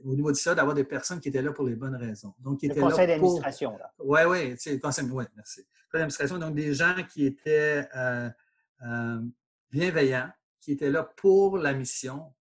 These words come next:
Speaker 1: pour l'organisation, qui avaient des compétences aussi d'affaires ou des compétences dans différents domaines, les relations publiques ou les ressources humaines, euh, mais des gens qui, qui, qui ont, qui, qui adorent l'organisation, qui,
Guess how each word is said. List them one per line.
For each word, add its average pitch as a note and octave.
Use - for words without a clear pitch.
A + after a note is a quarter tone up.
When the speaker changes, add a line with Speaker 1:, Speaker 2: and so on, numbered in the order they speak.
Speaker 1:
pour F3+
l'organisation, B2+
qui C3+
avaient B2+
des B2+
compétences C#3+
aussi C3+
d'affaires B2+
ou D3
des D3+
compétences C#3
dans B2
différents B2
domaines, A#2+
les A#2+
relations B2
publiques B2+
ou A#2+
les A2+
ressources -
humaines, B2
euh, C3
mais C#3
des C#3+
gens F3
qui, -
qui, C#3
qui C#3+
ont, C3+
qui, C#3
qui -
adorent D#3
l'organisation, B2+
qui, C#3